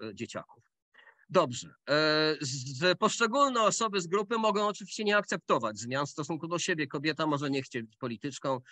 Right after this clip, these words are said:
Mówiłem już o tym, e, to jest kwestia rozłożenia akcentów, e,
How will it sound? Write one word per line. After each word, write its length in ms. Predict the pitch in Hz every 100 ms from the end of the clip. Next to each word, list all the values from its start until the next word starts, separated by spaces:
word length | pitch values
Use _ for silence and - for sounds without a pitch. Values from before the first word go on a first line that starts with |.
| - -
Mówiłem 440 | 175 180 202 185
już 160 | 156 131
o 160 | 156
tym, 500 | 147 165 151 143 143
e, 240 | 139 135 131
to 100 | -
jest 160 | 160 151
kwestia 340 | - 147 156
rozłożenia 560 | 147 135 135 135 135 131
akcentów, 580 | 120 - 151 156 151 135 - 139
e, 220 | 127 123